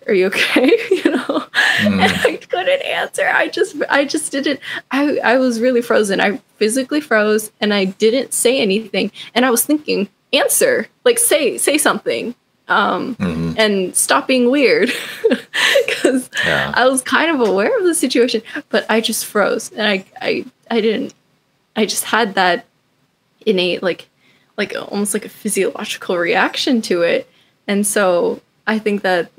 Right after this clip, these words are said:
Speaker 1: you know, there, there can be, like, a disconnect between what we're, what we're thinking, like, the words that we're thinking and what we're feeling. And then oftentimes our, our body just reacts to this more of a fear response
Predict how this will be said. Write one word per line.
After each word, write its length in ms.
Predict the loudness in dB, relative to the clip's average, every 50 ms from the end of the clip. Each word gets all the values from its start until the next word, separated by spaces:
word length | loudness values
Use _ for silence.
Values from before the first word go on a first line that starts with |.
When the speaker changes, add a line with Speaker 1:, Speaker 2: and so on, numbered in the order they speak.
| -8
Speaker 1:
you 100 | -6 -2
know, 200 | -2 0 -2 0 0
there, 360 | 0 0 0 0 -2 -2 -6 -10 _ _
there 120 | -6 -6 -4
can 300 | -2 -2 0 0 0 2
be, 160 | 2 2 2
like, 180 | 2 0 -2 -2
a 60 | -6
disconnect 640 | -6 -4 -6 -6 -4 -2 -2 0 0 -2 -4 -6 -8
between 420 | -10 -10 -6 -4 -2 -2 0 0 0
what 200 | 0 0 0 0
we're, 380 | 0 0 2 0 0 -2 -4 -8 _ _ _
what 120 | -6 -4
we're 100 | -4 -4
thinking, 840 | -6 -6 _ -2 0 0 -2 -2 -4 -6 -6 -6 -6 -4 -6 -6 -8 _ _ _
like, 180 | -8 -8 -4 -2
the 100 | -4 0
words 400 | 0 2 2 2 2 2 0 0
that 160 | 0 0 0 0
we're 120 | -2 -4
thinking 480 | -2 -2 -2 -2 -2 -4 -6 -6 -4 -4
and 140 | -4 -2 -2
what 180 | -2 -2 -2 -4
we're 100 | -4 -6
feeling. 520 | -6 -4 0 0 2 2 0 -2 -2 -2
And 100 | -2 -2
then 220 | -2 -4 -4 -6 -8 -12 -20 -20 -20 -20 _ _ _ _
oftentimes 680 | -4 -4 -4 -4 -6 -8 -8 -4 -4 -4 -2 -2 -2 0
our, 220 | 0 0 2 2 2
our 140 | 2 0 0
body 440 | 0 -2 0 0 2 2 0 0
just 460 | -2 -4 -4 -4 -4 -6 -6 -10 -16 -16 _ _ _ _ _ -20 -20 -20 _ _
reacts 680 | -2 0 2 2 2 2 2 0 -2 -6 -10 -10 -10
to 600 | -10 -6 -4 -4 -2 -2 -2 -2 -2 -4 -4 -8 -12 _ _
this 240 | -6 -4 -4 -4 -2
more 200 | -2 0 0 0
of 80 | 0 -2
a 40 | -8
fear 360 | -4 -2 0 0 2 2 0
response 800 | 0 -2 -4 -6 -8 -6 -6 -6 -6 -6 -6 -6 -6 -6 -6 -8